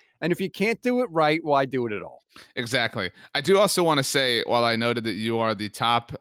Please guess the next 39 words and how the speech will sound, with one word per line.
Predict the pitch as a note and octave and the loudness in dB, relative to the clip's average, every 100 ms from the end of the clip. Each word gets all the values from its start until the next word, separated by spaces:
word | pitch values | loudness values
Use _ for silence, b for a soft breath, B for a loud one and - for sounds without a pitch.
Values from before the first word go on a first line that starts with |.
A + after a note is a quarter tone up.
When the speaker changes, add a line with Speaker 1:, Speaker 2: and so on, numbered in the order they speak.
| - | -12
Speaker 2:
hater | A#2+ B2 G#2+ G#2 | -4 0 0 0
of | - G#2+ | -2 -4
George | A2 G#2 - | -4 -6 -6
Kittle | - G#2 G2+ F#2+ - | -4 -2 0 -2 -2
that | A2 | -2
I | A#2 | 0
really | E3+ F3+ B2 G2+ | 0 2 0 0
know. | A2+ G#2+ - | 0 -2 -2
I, | A2+ C#3+ | -4 -2
I | C#3+ | 0
don't | F#3+ C#3+ | 0 2
know | C#3 - | 0 0
anybody | C#3 D3 B2+ A2+ G#2+ | 0 2 2 2 0
who | A#2 | -2
hates | A2+ A#2 A2+ - - | -2 -2 -2 -6 -12
such | - B2 - - | -4 -4 -4 -8
an | A#2 | -8
incredible | G#2+ A#2 A2 | -4 -4 -4
player | - A2+ A2 G#2 G2+ b b b | -4 -2 0 0 -2 b b b
on | G#2+ | -4
their | G2+ | -2
football | A#2+ G2+ G2+ | -2 0 -2
team | - G#2 | -2 -4
the | G2+ | -2
way | G2+ | 0
you | G#2 | 0
hate | G#2+ G2+ | 0 -2
George | F2+ F#2 - | -2 -6 -4
Kittle. | C3+ A#2+ F#2 - b b | -2 0 0 -4 b b
Um, | - G#2 G#2 - | -4 0 -2 -2
I | B2+ E3 | 0 0
do | E3+ F#3 | 2 2
wanna | E3 C3+ | 4 2
rep | F#2+ A#2+ C3+ A#2 | 2 0 -2 -4
Kyle | - C3 A#2 | -2 2 2
Barber, | G2+ G#2+ C3 D#3+ F3 b b - | 2 0 2 0 0 b b -2
uh, | G#2 G#2 | 0 0
because, | A2+ C3+ A#2+ - - | -2 0 -2 -4 -4
look, | C3 | -4